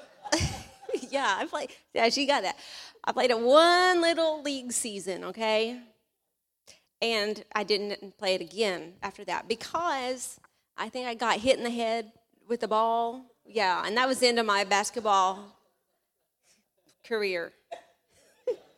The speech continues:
Okay, and my friend that I knew for a long time in high school,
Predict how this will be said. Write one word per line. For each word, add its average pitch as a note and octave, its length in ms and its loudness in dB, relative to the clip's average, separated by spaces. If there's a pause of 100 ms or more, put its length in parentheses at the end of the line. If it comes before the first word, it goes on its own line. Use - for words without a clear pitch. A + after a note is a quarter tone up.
(960)
Okay, A#3+ 380 2 (600)
and B3+ 340 -4
my C4 160 0
friend C4+ 520 -4 (880)
that G3+ 180 -6
I A#3 100 0
knew A3+ 160 -10
for G3+ 200 -4
a F#3+ 60 -2
long F#3+ 220 -8
time F#3+ 420 -14 (100)
in G3+ 80 -20
high G3+ 100 -8
school, F#3+ 400 -6